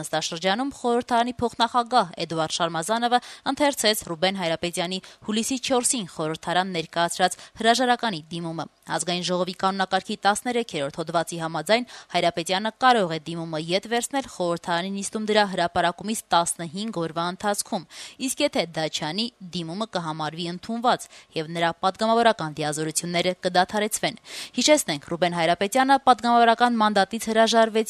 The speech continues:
երբ իրեն պատկանող հասնաքար ռեստորանային համալիրում դաժան ծեծի արդյունքում սպանվեց զինվորական բժիշկ Վահե Ավետյանը։ Այսպիսով, եթե մինչև սեպտեմբերի քսանմեկը Հայրապետյանը հրաժարականի իր դիմումը ետ չվերցնի, ապա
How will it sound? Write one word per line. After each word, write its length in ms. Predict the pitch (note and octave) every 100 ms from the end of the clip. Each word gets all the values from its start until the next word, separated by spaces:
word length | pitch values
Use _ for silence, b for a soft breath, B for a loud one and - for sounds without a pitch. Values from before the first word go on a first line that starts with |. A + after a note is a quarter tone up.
| G3
երբ 160 | F#3 G3+
իրեն 180 | F#3+ G3
պատկանող 500 | G3+ - A3 A#3 A#3 -
հասնաքար 580 | D#3 - D#3+ - F3+ - F#3+
ռեստորանային 600 | G3 - G#3 G#3 G3+ D#3
համալիրում 500 | D3+ D#3+ D#3 F3 B3+ A#3+
դաժան 340 | A3+ A3 A3
ծեծի 240 | F#3+ F3 A3 G#3
արդյունքում 420 | G3+ F#3 F3+ F#3+
սպանվեց 480 | - E3+ E3 F3 -
զինվորական 480 | F3+ E3 D#3+ F3 F#3+
բժիշկ 360 | F3 F#3 F#3 B B B
Վահե 240 | G3 G#3+ F3+
Ավետյանը։ 500 | D#3 D3 - D#3 D3 - - B B B
Այսպիսով, 420 | A3+ C4 - C4 D#3+
եթե 120 | F3
մինչև 320 | F3 F#3+ B3+ -
սեպտեմբերի 420 | A#3+ A#3 G#3+ A3+ -
քսանմեկը 600 | - F#3+ F#3+ A3+ A#3+ A3+
Հայրապետյանը 640 | F#3 E3 D#3+ F3 G3 G3 F3
հրաժարականի 680 | F3+ F3+ F3+ F#3+ F#3+ G#3 G#3+ - A#3
իր 40 | G3
դիմումը 340 | A#3 B3 A3+ D3+ C#3+
ետ 200 | F#3 F3 -
չվերցնի, 440 | D3+ D#3 - - C4 B B B
ապա 220 | F3+ -